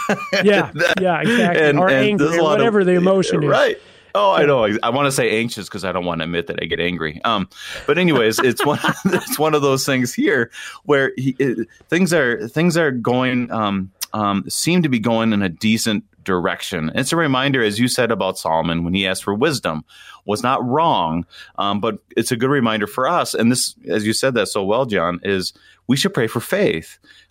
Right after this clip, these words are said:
Speaker 2: Um,
Speaker 1: Yeah.
Speaker 2: eh, this is good for us pastors to pray for, and a reminder to you, our listeners, to pray for faith. Not only, we, a lot of times we'll end up praying for faith for our friends and our family and our, our, our, our young people when they go to college, our,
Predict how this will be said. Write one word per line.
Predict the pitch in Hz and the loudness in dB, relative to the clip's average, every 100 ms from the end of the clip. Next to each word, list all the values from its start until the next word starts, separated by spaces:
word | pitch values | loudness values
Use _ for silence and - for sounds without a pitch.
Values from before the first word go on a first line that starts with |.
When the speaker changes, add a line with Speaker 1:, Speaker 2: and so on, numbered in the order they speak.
| - | -6
Speaker 2:
Um, | 101 101 98 98 - - | -2 0 0 0 -4 -8
Speaker 1:
Yeah. | |
Speaker 2:
eh, | - - - | -6 -6 -4
this | 123 127 131 | -2 0 0
is | |
good | 110 110 | 0 0
for | 104 | -2
us | 107 | -2
pastors | - 110 127 160 151 | -2 -2 -2 -2 -2
to | 151 | -4
pray | - 147 | 0 0
for, | 143 156 151 151 - - - | 2 2 2 0 -4 -18 -2
and | 117 120 | 0 2
a | |
reminder | 104 117 123 123 113 | 2 2 2 0 -2
to | 101 117 | -2 2
you, | 117 | 4
our | 107 98 | 4 4
listeners, | 123 147 147 87 82 90 - - | 0 0 0 0 0 -2 -6 -6
to | - 131 127 - - | 0 2 2 -2 -8
pray | - 135 | -2 -2
for | - 185 | -2 -4
faith. | - 214 120 - | -2 0 0 0
Not | 107 117 | -2 2
only, | 143 143 123 - | 2 2 2 0
we, | 135 - | -2 0
a | |
lot | 120 151 | -2 0
of | |
times | 175 143 107 | 0 2 2
we'll | 123 | 2
end | 120 | 2
up | 107 | 0
praying | - 107 101 | -2 -4 -2
for | 101 | -6
faith | 92 92 90 | -2 -2 -2
for | - 80 | -2 -2
our | 85 82 _ _ _ _ | 0 -4 _ _ _ _
friends | - - 147 165 98 82 | -20 -6 -2 0 0 0
and | 92 | -2
our | 87 | -2
family | 87 110 123 135 98 85 80 | -4 -4 -2 0 0 -2 -4
and | 87 92 | -4 -2
our, | 90 | -2
our, | 87 85 - - | -2 -6 -8 -6
our, | 95 90 85 | -2 -2 -2
our | 98 | -2
young | 104 143 | 0 -2
people | 131 104 98 | 0 -2 0
when | 98 | -2
they | 92 | 0
go | 90 | -2
to | 90 | -6
college, | - 117 127 95 87 92 | -4 0 2 2 0 0
our, | 87 85 | 0 -2